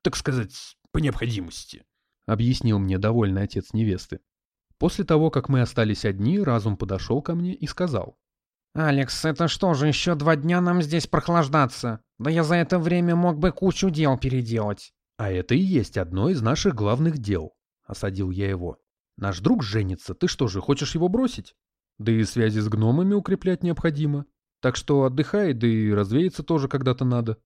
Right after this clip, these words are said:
Speaker 1: Следующий день прошёл так же, как и предыдущий вечер. Но на этот раз гномы стали устраивать различные соревнования. Продемонстрировали и показательные выступления воинов, когда в потешном бою бились друг с другом.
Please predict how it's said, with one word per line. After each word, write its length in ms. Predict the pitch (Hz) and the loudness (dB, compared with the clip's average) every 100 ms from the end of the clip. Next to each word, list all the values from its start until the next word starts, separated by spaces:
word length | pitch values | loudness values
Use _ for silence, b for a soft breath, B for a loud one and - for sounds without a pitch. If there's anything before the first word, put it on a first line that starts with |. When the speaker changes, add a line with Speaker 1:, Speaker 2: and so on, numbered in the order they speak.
| _ _ _ _ | _ _ _ _
Speaker 1:
Следующий 500 | - 143 147 139 113 | -2 2 4 2 0
день 220 | 101 185 | 2 2
прошёл 420 | 202 156 - 165 | 4 0 2 0
так 220 | 143 147 143 | 2 0 0
же, 120 | 131 | 0
как 180 | 139 131 | 0 0
и 60 | |
предыдущий 560 | - 117 120 117 - 123 | 0 0 0 -2 -2 0
вечер. 440 | 101 90 - 110 - _ _ _ - | 0 -2 -8 -14 -20 _ _ _ -8
Но 140 | 95 | -4
на 140 | 92 | 0
этот 200 | 113 160 | 2 2
раз 220 | 170 180 160 | 4 4 4
гномы 320 | 147 151 160 | 2 2 2
стали 280 | - 147 151 | 2 2 2
устраивать 480 | - 127 131 143 | 0 0 2 2
различные 500 | 147 131 104 92 110 | 2 0 -2 -2 -2
соревнования. 760 | 104 113 110 127 160 107 85 82 _ _ _ - | -2 0 2 2 2 0 -6 -16 _ _ _ -4
Продемонстрировали 880 | 107 107 107 107 107 117 143 143 | 2 4 4 2 0 4 4 6
и 140 | 143 135 | 6 4
показательные 760 | 131 139 151 202 - 104 104 | 2 0 2 0 0 2 2
выступления 600 | 95 - 95 101 110 147 | 0 -4 -4 0 2 2
воинов, 460 | 165 151 92 82 - | 2 2 0 -6 -12
когда 320 | 98 95 95 | -12 -6 -6
в 80 | - | -2
потешном 460 | 104 127 - 110 | 0 2 0 0
бою 260 | 107 104 160 | 0 0 0
бились 320 | 110 110 117 | 0 0 0
друг 200 | 113 117 | -2 -2
с 20 | |
другом. 400 | 113 98 92 85 | -2 -4 -6 -12